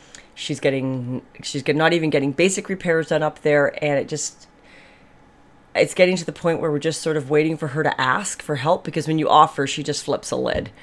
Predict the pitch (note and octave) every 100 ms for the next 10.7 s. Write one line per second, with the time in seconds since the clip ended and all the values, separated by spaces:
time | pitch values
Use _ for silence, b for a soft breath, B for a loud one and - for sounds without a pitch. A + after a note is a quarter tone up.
0 | B B B B B - A3+ G#3+ G#3+ G#3
1 | G3+ A3+ C#4 D4+ C4+ B3+ G#3+ B3 D#4 A3
2 | F3+ - D#3 - D#3 D3+ - D#3 D3+ D3
3 | C#3 D3 B2+ - G#3 A3+ - A3 - -
4 | G3+ D#3+ D3 C#3+ C#3+ C4 A3+ G#3 E3 C#3+
5 | - C3 - C3+ B2+ - - - - -
6 | - - - - - C#3+ C#3+ D3 D3 C#3+
7 | B2+ B2+ C#3 C3+ B2+ B B B - E3
8 | G3 G3 E3 E3+ E3 - E3 D#3+ E3+ D#3
9 | D3+ D3 C#3 C3 C3 D3+ D#3 - - D3
10 | D3+ D3 C#3 - D3+ D3